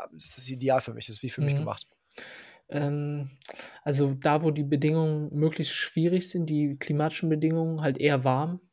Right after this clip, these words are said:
Speaker 2: Ähm, das liegt mir auf jeden Fall besser als, als so Kälterennen. Ähm, und dann eine Radstrecke, die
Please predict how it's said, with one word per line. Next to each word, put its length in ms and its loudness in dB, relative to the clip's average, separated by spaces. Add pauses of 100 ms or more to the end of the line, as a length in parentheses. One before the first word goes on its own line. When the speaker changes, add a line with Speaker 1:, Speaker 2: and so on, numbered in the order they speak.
Speaker 2:
Ähm, 420 -4
das 180 -2
liegt 180 -4
mir 80 0
auf 80 -10
jeden 120 0
Fall 140 0
besser 260 2
als, 300 0
als 160 -6
so 120 -2
Kälterennen. 580 2 (800)
Ähm, 600 -2 (640)
und 140 0
dann 120 6
eine 100 2
Radstrecke, 480 2
die 480 2